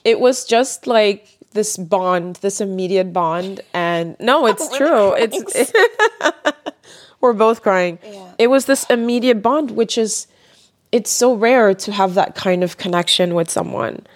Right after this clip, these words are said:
Speaker 2: Yeah.
Speaker 1: And before she even said anything, I was like,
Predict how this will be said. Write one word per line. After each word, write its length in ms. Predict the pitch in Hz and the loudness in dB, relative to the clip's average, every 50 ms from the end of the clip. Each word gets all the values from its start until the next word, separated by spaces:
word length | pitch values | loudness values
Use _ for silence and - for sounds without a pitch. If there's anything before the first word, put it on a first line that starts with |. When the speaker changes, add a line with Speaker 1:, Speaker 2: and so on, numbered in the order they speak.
| - - - | -20 -20 -18
Speaker 2:
Yeah. 200 | 220 208 202 - - _ _ | -16 -16 -16 -18 -20 _ _
Speaker 1:
And 200 | - 208 208 202 - _ - 208 190 | 0 0 0 0 -6 _ -8 -4 -2
before 320 | 233 220 - - 254 269 | -2 -2 0 2 2 2
she 180 | 247 - - 254 | 2 2 0 0
even 200 | 226 226 233 220 | 0 0 -2 -2
said 280 | - - 240 226 208 - | 0 2 2 2 2 2
anything, 480 | - 220 247 277 277 - - 196 180 170 - | -2 0 0 0 0 0 0 0 0 0 0
I 80 | - 202 | 0 2
was 240 | 196 202 202 190 202 | 2 2 0 2 2
like, 340 | 196 190 190 185 190 - | 4 4 4 2 -2 -8